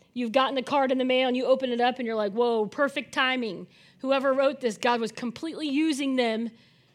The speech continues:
to encourage me today." That's the gift of encouragement.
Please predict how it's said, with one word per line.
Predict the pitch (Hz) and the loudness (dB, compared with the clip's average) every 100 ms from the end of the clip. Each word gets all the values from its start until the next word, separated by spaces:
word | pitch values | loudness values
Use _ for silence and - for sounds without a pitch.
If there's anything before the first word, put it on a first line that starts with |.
| _ | _
to | - | -4
encourage | 254 - 277 247 208 | -4 -2 -2 -2 -2
me | 220 | -8
today." | 214 208 202 196 | -8 -6 -4 0
That's | 240 269 - | 0 -2 -4
the | 247 | -8
gift | 202 262 269 - | -2 -2 -4 -2
of | 226 240 | -2 0
encouragement. | 226 226 - 269 262 220 - - _ - | -2 -6 -8 -6 -6 -6 -14 -18 _ -20